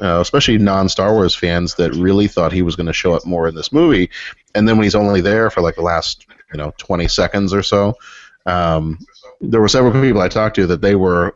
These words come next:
they were kinda disappointed about it. You know, they, they wanted to see him talk, they wanted to see him do more. And I thought, well, you know, that's, if the whole point of the movie is the search for Luke Skywalker, I'm okay with him.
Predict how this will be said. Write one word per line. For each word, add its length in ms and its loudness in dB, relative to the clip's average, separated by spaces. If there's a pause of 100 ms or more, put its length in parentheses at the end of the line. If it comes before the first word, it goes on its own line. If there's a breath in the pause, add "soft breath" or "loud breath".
they 140 -2
were 120 -4
kinda 220 -2
disappointed 500 -6
about 240 -10
it. 80 -18 (440 loud breath)
You 80 -2
know, 140 0
they, 300 0
they 140 0
wanted 280 0
to 60 0
see 300 0
him 560 -2
talk, 400 -2
they 160 0
wanted 240 -2
to 100 -4
see 180 -4
him 140 -2
do 180 4
more. 280 4
And 80 -2
I 20 -10
thought, 180 -8
well, 240 0
you 120 0
know, 100 0
that's, 380 -2 (720 loud breath)
if 140 -2
the 100 2
whole 320 4
point 240 2
of 40 4
the 60 2
movie 240 4
is 140 0
the 80 -6
search 240 -2
for 100 -4
Luke 160 0
Skywalker, 580 -2
I'm 180 0
okay 520 0
with 220 -2
him. 400 -4